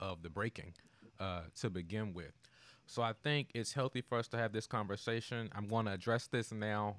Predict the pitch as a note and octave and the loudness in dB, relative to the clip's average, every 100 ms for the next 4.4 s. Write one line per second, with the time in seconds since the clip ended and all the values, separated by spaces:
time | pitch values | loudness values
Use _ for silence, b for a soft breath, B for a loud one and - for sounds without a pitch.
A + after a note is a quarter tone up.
0 | - G#2+ A2+ F#2+ G2 G2+ G2+ G#2 G2+ F#2+ | -2 0 2 2 2 4 4 6 4 0
1 | F2+ G2 F#2 G#2 F#2+ F2+ G2 F#2+ F#2 F#2 | -2 -2 0 0 2 2 0 0 -2 -2
2 | F2 E2+ E2 D#2 _ - - G#2 G2 F2+ | -2 -4 -8 -12 _ -18 -4 -2 0 0
3 | G2+ G2+ G#2 G2+ G2+ A#2 G#2 - A2 A2+ | 0 0 -2 -2 0 0 0 0 2 2
4 | A2 A#2 A#2 | 4 4 4